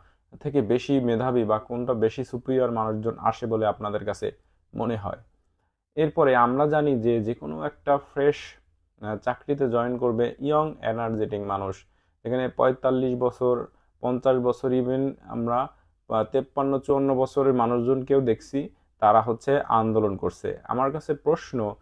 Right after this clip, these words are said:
যে বাংলাদেশের সরকারি চাকরির যে বা, উম, সরকারি বেসরকারি চাকরির যে নিয়ম, আহ, রাজস্ব খাত বা রাজস্ব খাত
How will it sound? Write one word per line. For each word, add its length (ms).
যে 100
বাংলাদেশের 580
সরকারি 480
চাকরির 420
যে 220
বা, 500
উম, 380
সরকারি 460
বেসরকারি 520
চাকরির 400
যে 100
নিয়ম, 520
আহ, 120
রাজস্ব 440
খাত 200
বা 160
রাজস্ব 420
খাত 180